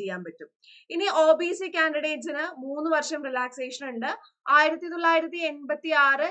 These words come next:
ജനുവരി രണ്ടിനും രണ്ടായിരത്തി ഏഴ് ജനുവരി ഒന്നിനും ഇടയ്ക്ക് ജനിച്ചവരാണെങ്കിൽ, ഈ ഡേറ്റ് ഉൾപ്പെടെ ഇടയ്ക്ക് ജനിച്ചവരാണെങ്കിൽ എന്ത് ചെയ്യാം, ആ, അപേക്ഷിക്കാന്നാണ് പറയുന്നത്. ഇപ്പൊ എല്ലാ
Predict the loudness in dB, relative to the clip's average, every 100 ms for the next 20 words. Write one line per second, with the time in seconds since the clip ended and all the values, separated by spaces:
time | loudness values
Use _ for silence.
0 | -4 -6 -6 -8 -10 -6 -8 -6 -8 -8
1 | -12 _ _ -6 -4 4 6 6 2 2
2 | 4 4 2 -4 -6 -4 -4 -4 -4 -6
3 | -4 -4 -4 -6 -4 -4 -4 -6 -4 -2
4 | -4 -6 -10 -8 -8 -8 -12 -12 -8 -6
5 | -6 -6 -10 -12 -6 -6 -6 -8 -6 -4
6 | -6 -8 -4 0 0 -2 _ _ -8 -6
7 | -4 -4 -2 -2 -4 _ -2 -2 0 -2
8 | -4 -8 -8 -4 -4 -4 -4 -6 -6 -10
9 | -12 -6 -4 -2 4